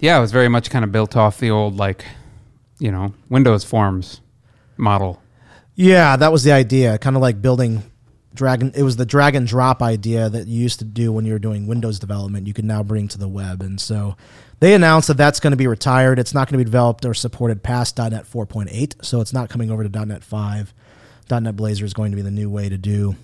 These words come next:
Speaker 2: web, all things web. Um, and it uses Razor and all that cool stuff, too.
Speaker 1: Did they talk anything about backward compatibility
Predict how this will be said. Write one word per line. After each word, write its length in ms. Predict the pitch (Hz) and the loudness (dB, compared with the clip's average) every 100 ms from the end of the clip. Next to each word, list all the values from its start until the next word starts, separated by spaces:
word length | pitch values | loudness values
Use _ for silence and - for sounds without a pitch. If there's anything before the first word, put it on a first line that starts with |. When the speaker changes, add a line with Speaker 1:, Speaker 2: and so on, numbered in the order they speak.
| _ - | _ -14
Speaker 2:
web, 460 | 104 104 101 95 - - - | -6 -4 -4 -8 -12 -20 -12
all 140 | 110 | -8
things 260 | 104 104 95 | -6 -6 -6
web. 360 | 98 98 95 - - _ _ _ _ _ _ _ | -4 -4 -6 -10 -16 _ _ _ _ _ _ _
Um, 240 | 104 95 101 | -6 -4 -2
and 80 | 110 | -2
it 40 | |
uses 320 | 113 110 110 | -2 -2 -2
Razor 400 | 104 98 92 98 | -4 -6 -6 -6
and 80 | 95 | -6
all 60 | 92 | -8
that 160 | 92 | -10
cool 160 | - 104 | -12 -14
stuff, 280 | - 101 101 | -12 -12 -12
too. 100 | - | -4
Speaker 1:
Did 80 | 127 | 0
they 80 | 160 | 2
talk 260 | 175 180 170 | 2 2 2
anything 340 | 165 156 143 | 2 2 2
about 240 | 113 110 107 | 4 2 4
backward 340 | 117 127 117 | 2 2 0
compatibility 720 | 143 143 139 135 143 151 151 | 0 2 2 4 2 2 -2